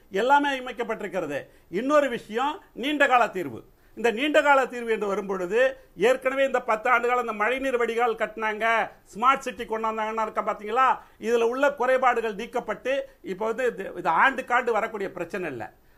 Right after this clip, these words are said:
ஆய-, ரெண்டா-, ஆயிரத்தி தொள்ளாயிரத்தி ஓராம் ஆண்டு வந்து ப-, வந்த பிறகு, ஆயிரத்தி தொள்ளாயிரத்தி ஒன்பது, சாரி, மன்னிக்கணும்,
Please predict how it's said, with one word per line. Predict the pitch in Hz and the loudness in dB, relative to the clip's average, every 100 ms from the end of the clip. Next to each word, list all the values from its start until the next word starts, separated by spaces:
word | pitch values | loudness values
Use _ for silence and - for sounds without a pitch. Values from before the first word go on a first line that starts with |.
| _ | _
ஆய-, | 104 190 180 | -2 2 2
ரெண்டா-, | 175 | 2
ஆயிரத்தி | 202 170 196 247 - | 2 2 2 0 0
தொள்ளாயிரத்தி | 240 240 233 226 | 2 2 0 -4
ஓராம் | 196 208 233 233 | -2 2 2 0
ஆண்டு | 220 214 | -2 -4
வந்து | 208 190 | -6 -4
ப-, | 190 | -4
வந்த | 190 202 220 | -4 -4 -6
பிறகு, | 196 175 220 | -6 -6 -4
ஆயிரத்தி | 226 208 208 | 0 -2 -2
தொள்ளாயிரத்தி | 220 | -6
ஒன்பது, | 180 214 185 | -4 -4 -4
சாரி, | 190 160 | -4 -4
மன்னிக்கணும், | 135 185 170 127 | -6 -8 -8 -10